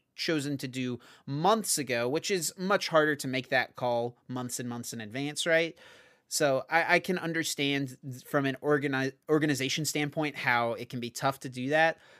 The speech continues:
but the demand is there. They, there really is no good reason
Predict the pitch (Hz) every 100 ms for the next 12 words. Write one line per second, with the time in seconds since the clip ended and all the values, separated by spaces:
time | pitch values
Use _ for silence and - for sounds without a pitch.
0 | _ 147 135 123 - _ _ 190 160 185
1 | 175 165 151 131 113 113 101 107 139 139
2 | 160 143 156 165 165 156 135 156 139 135
3 | 143 156 139 139 117 123 127 143 143 151